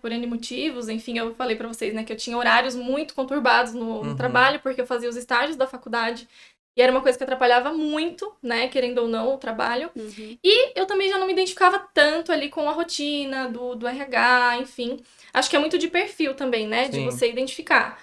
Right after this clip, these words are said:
Speaker 3: É.
Speaker 1: Eu não me identificava, eu imaginava assim, "Bom, eu quero outra coisa, só não sei muito bem o quê."
Speaker 2: Sim.
Speaker 1: Né, eu tava ali no último semestre, ainda descobrindo, eu fazia estágio em hospital, eu fiz estágio em plantão, na clínica, em uma ong, então eu fa-, fui ali conhecendo.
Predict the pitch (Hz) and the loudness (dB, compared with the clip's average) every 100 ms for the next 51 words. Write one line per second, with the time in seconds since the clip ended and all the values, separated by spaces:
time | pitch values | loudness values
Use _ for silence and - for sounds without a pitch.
0 | 339 196 190 277 320 339 330 320 - 269 | -14 -14 2 4 4 2 -4 -4 6 6
1 | 277 294 285 294 294 277 - 254 254 233 | 6 2 -2 0 0 -2 -4 0 0 0
2 | 233 277 254 294 302 349 427 370 247 226 | -4 0 0 2 0 -2 2 4 4 2
3 | 226 254 262 302 294 320 277 320 349 339 | -4 -4 -2 -2 -2 -2 0 -2 4 4
4 | 226 233 - 135 120 131 247 254 262 254 | 4 0 -6 -4 -4 -2 0 2 2 0
5 | 254 254 254 254 285 311 277 294 294 294 | 0 -2 -6 -8 -4 2 4 6 4 2
6 | 254 247 247 262 240 262 277 269 247 247 | 0 0 -2 -8 -4 -2 -4 -4 -4 -2
7 | 247 240 226 - - 277 277 269 247 240 | -2 -2 -4 -10 2 6 8 6 4 2
8 | - - _ 233 240 233 233 226 226 240 | -4 -20 _ -12 -12 -2 -2 -2 -4 -6
9 | 226 277 285 269 247 233 233 269 285 294 | 0 2 4 2 2 -2 -6 -4 -2 -2
10 | 269 269 240 254 247 - 240 247 240 285 | -4 -4 -2 -2 -2 -6 -4 0 4 4
11 | 294 277 262 277 277 285 - - _ _ | 4 -2 0 -2 2 0 0 -8 _ _
12 | _ 370 403 381 381 381 415 339 240 220 | _ 2 4 4 2 0 0 -2 -2 -4
13 | 220 | -8